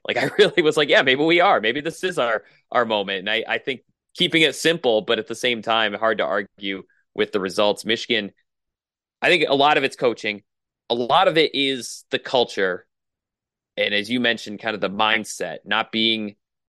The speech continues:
afraid or intimidated or, or not even afraid or intimidated, but, like, worried or panicked. And then I think the third thing, and this is where I, I agree with Jim Harbaugh that he should be nominated for the,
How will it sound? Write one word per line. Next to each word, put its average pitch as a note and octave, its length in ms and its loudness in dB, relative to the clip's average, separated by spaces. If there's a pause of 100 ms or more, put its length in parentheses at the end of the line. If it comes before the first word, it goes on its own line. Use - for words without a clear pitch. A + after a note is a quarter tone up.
(260)
afraid A#2+ 560 0
or F#2+ 140 -2
intimidated A2 920 0
or, E2 440 -10 (540)
or D2+ 180 -4
not D3 180 0
even G#2+ 180 -2
afraid F#2+ 260 -2
or F2 80 -4
intimidated, E2+ 440 -8
but, - 240 -8
like, C#2+ 260 -6 (340)
worried B2 640 0
or G2+ 120 -2
panicked. B2 600 -2 (380)
And A#2 140 0
then C3 120 2
I B2+ 100 2
think C3+ 200 -2
the A#2 100 0
third D3 340 2
thing, G2 420 -2 (580)
and G#2 120 -8
this B2+ 160 -2
is A#2 140 -8
where A#2+ 260 4
I, G#2+ 220 2
I G2 220 -2 (140)
agree A2+ 460 0
with A2 280 -4
Jim A2+ 200 -2
Harbaugh F#2+ 540 -2
that F2+ 220 -6 (520)
he C3 220 -8
should A2+ 160 -8
be A2 100 -4
nominated G#2+ 480 0
for - 100 -12
the, F2 200 -8